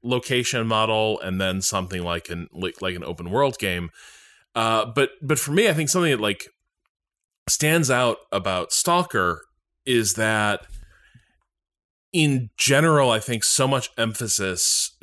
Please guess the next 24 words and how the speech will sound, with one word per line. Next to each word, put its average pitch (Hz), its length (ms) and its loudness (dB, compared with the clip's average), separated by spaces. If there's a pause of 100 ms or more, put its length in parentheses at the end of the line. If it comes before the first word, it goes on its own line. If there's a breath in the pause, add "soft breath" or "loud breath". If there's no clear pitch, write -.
(120)
toward 104 720 0
in, 104 320 0
in 104 160 0
open 101 380 -4
world 92 260 0
games 90 640 -2 (960)
first 185 440 0
became 123 640 0 (120)
about 101 580 2 (1400)
just 143 220 0
making 135 440 2
them 98 400 2 (680)
stable 120 720 2
and 110 160 0
predictable, 135 640 -4 (100)
so - 280 2
you 104 180 2
didn't 107 340 -2
see, 101 540 2 (140)
like, 95 420 -2
so 120 220 2
the 113 120 -2
game 110 280 0
wouldn't 104 240 -2